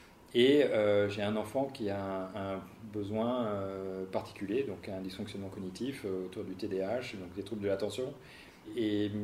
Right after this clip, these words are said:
je me suis dit, euh, que c'était très compliqué pour lui, très compliqué pour les enseignants, et, et puis c'était très long pour avoir des bilans, euh,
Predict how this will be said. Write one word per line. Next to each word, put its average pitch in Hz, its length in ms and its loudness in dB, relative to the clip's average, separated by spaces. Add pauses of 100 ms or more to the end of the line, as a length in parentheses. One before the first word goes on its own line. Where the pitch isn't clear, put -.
(160)
je 104 100 -12
me 101 60 -4
suis 101 160 -8
dit, 131 300 0
euh, 101 340 6
que 98 140 -6
c'était 95 640 2
très 139 140 0
compliqué 123 280 2
pour 104 220 0
lui, 147 360 2 (380)
très - 140 -2
compliqué 151 300 2
pour 123 120 0
les 107 160 4
enseignants, 139 760 2
et, 107 300 2
et 110 200 -6
puis - 160 -10
c'était 104 800 -2
très 131 240 0
long 139 260 6
pour 113 260 0
avoir 104 240 2
des 104 120 2
bilans, 135 840 0
euh, 110 120 2